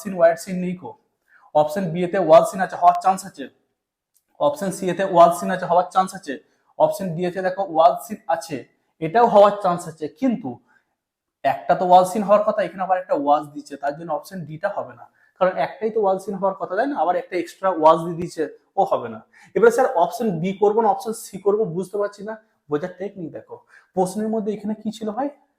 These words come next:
হিম ছিল, হিমটা সামনে কি হয়ে গেছিল? হি হয়ে গেছিল।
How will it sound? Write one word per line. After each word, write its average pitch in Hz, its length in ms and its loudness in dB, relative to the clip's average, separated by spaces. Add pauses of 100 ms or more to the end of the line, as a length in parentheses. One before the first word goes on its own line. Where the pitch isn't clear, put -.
(180)
হিম 214 160 -6
ছিল, 123 280 -14 (400)
হিমটা 175 260 -4
সামনে 185 320 -2
কি 202 160 -10
হয়ে 196 140 -6
গেছিল? 196 260 -8 (320)
হি 196 200 -12
হয়ে 147 160 -8
গেছিল। 123 300 -18